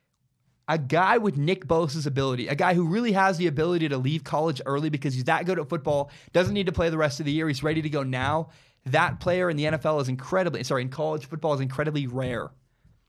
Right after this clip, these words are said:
There's maybe two, three guys a year who are talented enough to leave college football early and, and, and go to the N F L or go get ready for the N F L draft down the road. I don't know.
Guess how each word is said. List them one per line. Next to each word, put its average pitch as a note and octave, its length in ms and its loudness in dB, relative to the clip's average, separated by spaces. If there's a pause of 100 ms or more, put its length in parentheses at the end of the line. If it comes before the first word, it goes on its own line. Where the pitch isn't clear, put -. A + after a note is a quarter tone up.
(220)
There's E3 160 0
maybe G3 220 2
two, G#3+ 280 0
three G3+ 280 -2
guys F3+ 280 2
a D3 80 2
year C#3+ 520 2 (400)
who E3 100 -2
are D#3+ 80 2
talented D#3+ 500 0
enough C#3+ 600 -4 (460)
to C3+ 100 -4
leave D3+ 260 0
college C#3+ 340 -2
football C3 440 -4
early C3 480 -2 (480)
and, C3 160 -2
and, B2+ 300 -4
and C3+ 100 -4
go C3 100 0
to C3 60 -2
the B2 80 0
N A#2 80 -4
F A2+ 100 -10
L - 240 -14
or D3 140 0
go C#3 480 0 (180)
get D#3+ 140 2
ready D3+ 320 4
for D3 200 -4
the C3+ 120 -4
N C3 80 -2
F B2 80 -4
L B2 80 -4
draft B2+ 480 -4
down B2 180 -2
the A#2 80 -8
road. G#2+ 320 -12 (2000)
I D#3 80 -2
don't E3+ 100 -2
know. B2 160 -4